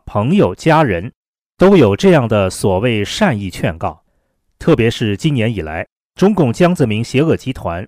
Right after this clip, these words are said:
再次发动的大面积骚扰法轮功学员的敲门行动，警察在被动敷衍中听法轮功学员讲真相，但最后总忘不了嘱咐：“好就在家里练，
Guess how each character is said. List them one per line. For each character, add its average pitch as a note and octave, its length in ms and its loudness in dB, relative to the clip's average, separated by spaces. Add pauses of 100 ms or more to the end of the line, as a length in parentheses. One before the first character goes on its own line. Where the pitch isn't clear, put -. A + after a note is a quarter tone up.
再 G3+ 300 2
次 - 180 -6
发 D3+ 240 2
动 C#3+ 180 -2
的 F2 240 -6 (200)
大 F3 200 4
面 C3+ 200 2
积 A#2+ 280 -2
骚 F#3 280 2
扰 F#2+ 240 2
法 F#2 160 -2
轮 G2 120 -4
功 D#3+ 200 -2
学 B2+ 180 0
员 F#2 180 -2
的 F#2 220 -2
敲 E3+ 340 0
门 A#2 200 -2
行 E2 200 -14
动， F#2 220 -6 (460)
警 B2 160 0
察 A#2+ 280 0
在 C#3 300 4
被 D3 240 2
动 A2+ 260 -2
敷 F#3 220 -2
衍 E2 220 -2
中 A#2 340 -2
听 D3+ 340 -2
法 G#2 160 -2
轮 G#2 140 -4
功 E3+ 160 0
学 D3 160 0
员 B2 160 2
讲 D#2 260 -10
真 C3 200 -4
相， F2+ 200 -4 (500)
但 D3+ 220 4
最 F#3+ 200 4
后 C3+ 260 2
总 G2+ 280 -2
忘 D3+ 220 0
不 A#2+ 100 -2
了 G2+ 220 0
嘱 E2 300 -10
咐 - 260 -4 (260)
：“好 E2+ 500 -4
就 C#3+ 260 2
在 C3+ 200 2
家 F3+ 220 2
里 A2+ 160 -2
练， G#2 240 -4